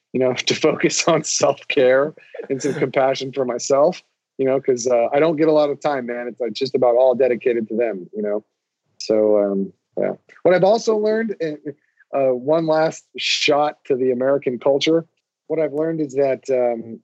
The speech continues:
man, I don't even know if it's important to say, but people would m-, much rather, it's not okay to be perfectly imperfect anymore. You know, people want you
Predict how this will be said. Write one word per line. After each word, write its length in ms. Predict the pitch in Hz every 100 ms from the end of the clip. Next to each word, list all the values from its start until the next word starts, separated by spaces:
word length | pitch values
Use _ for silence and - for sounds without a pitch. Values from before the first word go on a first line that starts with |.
| _ -
man, 200 | 180 185
I 40 |
don't 160 | 202 196
even 180 | 175
know 160 | 151 143
if 100 | 139
it's 140 | 135
important 400 | 117 107 117 107
to 100 | 107
say, 420 | 98 101 95 95 - -
but 300 | 117 123 110 _ _ _ _ _ _ -
people 220 | 180 170
would 120 | 151
m-, 120 | 143 147 143 143 165
much 180 | 175 160
rather, 520 | 151 143 143 127 - _ _ _ _ -
it's 100 | 160
not 200 | 196 220 208
okay 220 | - 190
to 80 | 180
be 120 | 165
perfectly 480 | 160 165 156 - 151 139
imperfect 400 | 143 127 110 -
anymore. 400 | 104 95 85 - _ _ _ _ _ _ _
You 60 | 135
know, 60 | 135 170
people 180 | 175 156
want 220 | 151
you 80 | 143